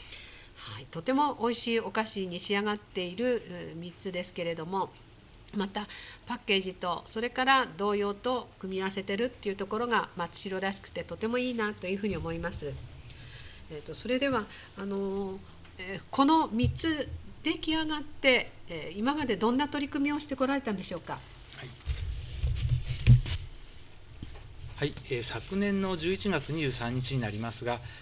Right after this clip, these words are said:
Speaker 2: えー、松代城の、お、二の丸広場で行われました、えー、食の合戦で、えー、販売をいたしました。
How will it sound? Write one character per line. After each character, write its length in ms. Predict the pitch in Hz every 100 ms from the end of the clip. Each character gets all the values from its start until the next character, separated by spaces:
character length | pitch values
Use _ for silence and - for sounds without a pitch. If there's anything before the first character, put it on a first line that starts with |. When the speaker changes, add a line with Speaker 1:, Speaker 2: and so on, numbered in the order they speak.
| -
Speaker 2:
え 40 | 110
ー、 20 |
松 260 | 113 123
代 240 | 143 175 175
城 240 | 147 110
の、 300 | 107 120 113
お、 60 | 107
二 100 | 107
の 100 | 147
丸 220 | 160 156
広 260 | 147 147 113
場 200 | 104 -
で 80 | 127
行 200 | 117 127
わ 140 | 123 123
れ 100 | 123
ま 140 | 127
し 80 | 127
た、 220 | 123 113 - - -
え 40 |
ー、 20 |
食 240 | - 131 175
の 80 | 185
合 180 | 170
戦 400 | 151 - 156 147 - - - -
で、 180 | 180 190 - - - - - - -
え 120 | 117
ー、 20 | 113
販 160 | 120
売 160 | 113 123
を 60 |
い 40 | 120
た 60 |
し 140 | 117 120
ま 80 | 113
し 60 |
た。 160 | 107